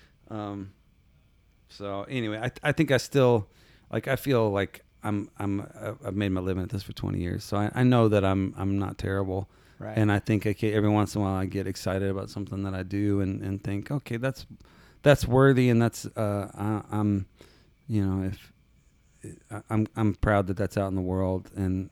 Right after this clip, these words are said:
Speaker 1: and, uh, um, you know, I, I, I don't, I'm not as insecure as I, I was about, about it when I was young.
Speaker 2: You know, that's, uh, so interesting. And I, I think maybe that,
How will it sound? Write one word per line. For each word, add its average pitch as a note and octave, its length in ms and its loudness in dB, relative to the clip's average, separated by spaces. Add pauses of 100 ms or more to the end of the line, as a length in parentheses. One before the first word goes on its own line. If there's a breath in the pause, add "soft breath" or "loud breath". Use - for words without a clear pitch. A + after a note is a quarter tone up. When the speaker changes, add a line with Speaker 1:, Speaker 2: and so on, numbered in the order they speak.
(140)
Speaker 1:
and, G2+ 280 -2
uh, F#2+ 240 -4 (1000 soft breath)
um, F#2 380 -8 (360)
you G2+ 140 -4
know, F#2 260 -6 (160)
I, G2+ 60 -8
I, - 20 -6 (260)
I G2 60 -6
don't, F#2+ 220 -8
I'm G2+ 100 0
not F#2+ 240 0
as F#2+ 160 -2
insecure F#2+ 540 -6
as F#2+ 160 -10
I, G2 100 -6 (180)
I F#2 40 -8
was F#2 240 -8
about, F#2+ 280 -10 (280)
about F#2+ 160 -6
it G2 60 -8
when G2 80 -6
I - 20 -4
was F#2+ 120 -6
young. G2 300 -4
Speaker 2:
You G3+ 100 -6
know, G#3+ 120 -2
that's, G#3+ 320 -6
uh, F3+ 120 -12 (140)
so A#3 300 0
interesting. C3+ 600 -2
And C#3 100 -4
I, C#3 100 -2
I D3 160 -4
think F3 260 -4
maybe D3 380 0
that, G#2+ 340 0